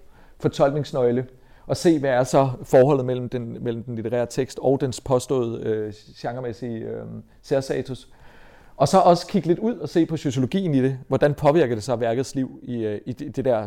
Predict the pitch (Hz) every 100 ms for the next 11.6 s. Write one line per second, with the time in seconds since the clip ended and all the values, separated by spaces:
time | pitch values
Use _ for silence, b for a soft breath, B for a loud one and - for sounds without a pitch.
0 | 104 107 117 123 120 127 117 - 120 117
1 | 110 117 110 110 120 110 - 123 117 135
2 | 127 127 135 127 117 107 110 117 _ b
3 | b b b - 139 120 120 139 123 110
4 | - 117 175 170 175 156 151 156 - 143
5 | 139 120 131 113 156 135 127 135 127 127
6 | 120 - 120 - 147 131 139 - 139 131
7 | 135 113 - 123 113 - b b b b
8 | - 156 160 196 165 135 139 - - 165
9 | 156 139 113 107 104 101 101 107 - 123
10 | 117 - 113 147 156 113 107 117 110 135
11 | 131 117 110 - 127